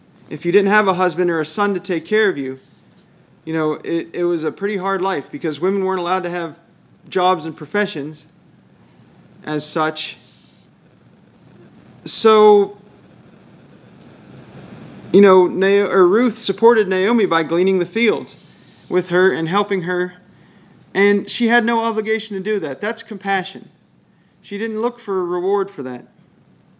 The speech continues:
And God turned that around and blessed her mightily. Boaz, in the same story, showed compassion for Ruth by having, having his, his workers, uh, leave, leave food in the fields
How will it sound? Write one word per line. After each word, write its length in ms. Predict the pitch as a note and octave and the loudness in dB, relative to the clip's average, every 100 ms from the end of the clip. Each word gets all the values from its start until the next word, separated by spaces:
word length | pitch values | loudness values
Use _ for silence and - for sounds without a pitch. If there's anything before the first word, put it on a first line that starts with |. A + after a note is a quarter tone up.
| _ _ _ _ - | _ _ _ _ -6
And 160 | D3+ D#3+ | -4 2
God 440 | F#3 G#3 F#3+ - | 4 4 2 -6
turned 280 | - G#3+ G#3 | -4 -2 2
that 140 | G3 | 4
around 360 | F#3+ F3+ G3 F3 | 4 4 4 2
and 100 | D3 | 0
blessed 260 | F3 F3+ - | -2 -4 -6
her 100 | D3+ | -6
mightily. 400 | E3 E3+ C#3 - _ _ - - - | -4 -6 -8 -14 _ _ -20 -20 -6
Boaz, 680 | F3 A#3+ A3+ D#3+ C#3+ E3 - _ _ _ - | 2 4 4 -2 -6 -10 -12 _ _ _ -18
in 140 | D#3 | -16
the 60 | D#3 | -12
same 260 | A3 G#3 | -10 -10
story, 360 | G3+ A#3 B3 G3 | -8 -6 -4 -4
showed 300 | F#3 F3+ F3 | -6 -10 -8
compassion 480 | G3 - E3+ - G3+ | -10 -10 -10 -12 -14
for 140 | G#3+ | -12
Ruth 400 | G#3 C#4 - _ _ _ _ _ _ _ _ | -12 -12 -14 _ _ _ _ _ _ _ _
by 100 | F3 | -10
having, 500 | F#3 G3 F#3+ F#3+ F#3 - _ _ _ _ _ _ - - | -6 -4 -2 -4 -6 -14 _ _ _ _ _ _ -14 -4
having 400 | G3 G3 G3 F#3 | 2 4 4 4
his, 440 | F#3+ F#3 E3 - | 4 2 0 -10
his 220 | F#3 F3+ E3 | -6 -4 0
workers, 540 | A3 G#3 F3 F3 - _ _ _ _ _ _ | -2 0 -4 -6 -12 _ _ _ _ _ _
uh, 240 | E3 E3+ E3 | -8 -4 -4
leave, 500 | D3+ E3+ G3+ G3 E3+ | -4 -4 -4 -8 -8
leave 280 | F3+ G3+ F3 | -6 -6 -6
food 320 | G3+ A3+ G#3 | -6 -6 -4
in 60 | |
the 60 | G#3 | -8
fields 520 | G3+ A#3+ G#3 A#2+ - | -6 -6 -6 -12 -20